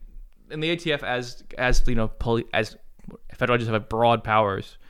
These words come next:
and they, and they're constantly getting caught doing the most retarded shit imaginable. Uh, and a lot of it also is 'cause I think their targets are, as you call it, non-Jewish, no, they're gen-, Gentile industries. Like, tobacco is famously a Gentile industry.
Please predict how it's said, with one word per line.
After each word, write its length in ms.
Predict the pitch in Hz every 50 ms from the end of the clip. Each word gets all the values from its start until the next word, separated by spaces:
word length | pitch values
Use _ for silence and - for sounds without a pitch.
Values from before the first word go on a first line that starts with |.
| - - - - - - - - - -
and 120 | - 139 143
they, 80 | 147 - - - - -
and 100 | 190 180
they're 140 | 190 190 170
constantly 480 | - - 175 170 151 180 - - 160
getting 180 | 143 143 139 135
caught 380 | 127 135 131 127 117 - - 120
doing 300 | 123 120 117 113 113 113
the 80 | 117
most 340 | 120 120 117 120 120 123 -
retarded 480 | - 127 117 - 120 113 113 113 113 107
shit 420 | - - 113 107 104 98 - - _ - - - _ _ _ _ _ _ -
imaginable. 680 | 131 131 135 139 143 127 117 113 - - - - - - - - - - - - - - - - - - - -
Uh, 500 | - 117 110 107 104 101 98 104 - - - - - - - - - - - - - - - - - -
and 80 | - 143
a 40 | 147
lot 160 | 151 156 160
of 60 | 147
it 60 | 147
also 180 | 143 139 135 143
is 80 | 135 113
'cause 160 | - 143 127
I 60 | 123
think 120 | 120 123
their 80 | 120 120
targets 420 | - - 123 123 123 120 117 - -
are, 300 | 104 107 107 107 104 - - - - _ - _ - - - - - - _
as 140 | 127 127 -
you 80 | 123
call 160 | 117 123 117 110
it, 20 |
non-Jewish, 600 | 110 110 110 110 113 113 117 113 123 120 117 -
no, 100 | 117 - -
they're 300 | - - - 139 139 127
gen-, 320 | 110 120 127 131 127 120
Gentile 400 | 120 135 131 127 - 135 120 117
industries. 640 | 113 120 123 - - 139 139 135 135 - - - - - _ _ _ - - -
Like, 120 | - -
tobacco 340 | - 131 131 127 120 131 127
is 100 | 120 117
famously 360 | - 139 131 123 117 - 127
a 40 | 120
Gentile 380 | 120 127 120 120 131 120 120 120
industry. 520 | 120 120 120 - - 123 120 117 117 -